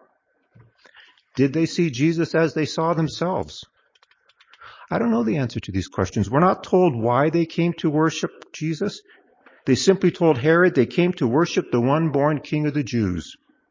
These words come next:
I think, though, that they saw what they saw because they were looking, and that's such a huge key in a person's life.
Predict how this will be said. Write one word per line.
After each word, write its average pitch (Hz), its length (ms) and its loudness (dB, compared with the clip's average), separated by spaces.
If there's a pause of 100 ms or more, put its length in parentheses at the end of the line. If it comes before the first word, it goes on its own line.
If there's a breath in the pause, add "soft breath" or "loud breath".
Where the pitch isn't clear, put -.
(840 loud breath)
I 165 120 6
think, 277 420 2
though, 98 480 2 (580 soft breath)
that 147 200 2
they 196 200 6
saw 202 400 4
what 180 220 4
they 160 100 2
saw 147 500 2 (320)
because 123 460 -4
they 131 120 2
were 113 180 0
looking, 101 580 -4
and 87 140 -4
that's 127 280 -8
such - 240 -8
a 87 60 -8
huge 139 480 -8
key 120 400 -8
in 82 60 -6
a 92 60 -8
person's - 520 -10
life. 78 360 -12